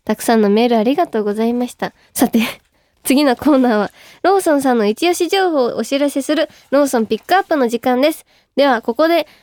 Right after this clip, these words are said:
メールを一枚紹介します。神奈川県二十四歳、男性、三歳のサイさんからいただきました。「川田さんは年上の人に厳しくなりたいと言ってましたね。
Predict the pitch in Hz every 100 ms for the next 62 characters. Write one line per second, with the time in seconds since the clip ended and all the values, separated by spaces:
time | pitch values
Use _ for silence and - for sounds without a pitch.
0 | - 262 370 370 359 285 392 392 285 247
1 | 294 320 320 320 302 294 285 294 - -
2 | _ _ _ _ _ _ - 269 359 381
3 | 381 285 240 262 254 226 226 240 - 202
4 | 190 311 359 330 320 381 427 403 277 233
5 | 214 320 311 294 294 359 302 214 208 208
6 | 208 220 196 - _ _ - _ - 392
7 | 415 320 285 240 220 226 330 359 359 359
8 | - 320 247 240 302 - 220 208 226 262
9 | 240 190 - 208 220 - 185 226